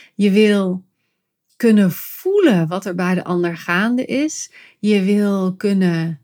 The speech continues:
zien of kunnen inzoomen op de emoties, de pijnen, het gemis van de ander. En je wil daarnaast de zuiverheid van je eigen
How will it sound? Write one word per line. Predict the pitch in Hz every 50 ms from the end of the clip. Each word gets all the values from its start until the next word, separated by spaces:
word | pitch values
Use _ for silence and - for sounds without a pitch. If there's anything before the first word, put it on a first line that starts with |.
| _ _
zien | - 185 190 180 185 196 202 226 262 269 269 269 269 269 262 247 - -
of | - 185 180 180 180 175 175 175 - - - _ _ _ _ _ _
kunnen | - 202 196 190 220 - _
inzoomen | - 254 285 294 294 302 269 240 269 269 262 254 240 233 226 220 - -
op | - 202 202 196 185 190 185 - _ _ _ _ _ _
de | - - - -
emoties, | - 247 262 240 233 220 226 226 233 233 226 - - - 220 214 214 214 202 -
de | - 220 208 - 226 226 220 220 _ _
pijnen, | - 208 208 208 214 220 220 208 214 214 202
het | 208 226 -
gemis | - - 220 202 202 208 233 262 254 - -
van | - 196 190 185
de | 190
ander. | - - 180 180 180 180 180 185 202 254 302 330 - _ _ - - - - _ _ _ -
En | - 294 320 349 359 302 226 220 254 269
je | 262 240 226 220
wil | 202 190 190
daarnaast | 185 190 185 180 180 208 233 214 175 175 196 185 - - - - -
de | 202 190 190
zuiverheid | 175 170 180 185 180 196 220 254 262 - 233 180 165 160 165 180 185 -
van | - 196
je | 190 -
eigen | - 190 185 175 -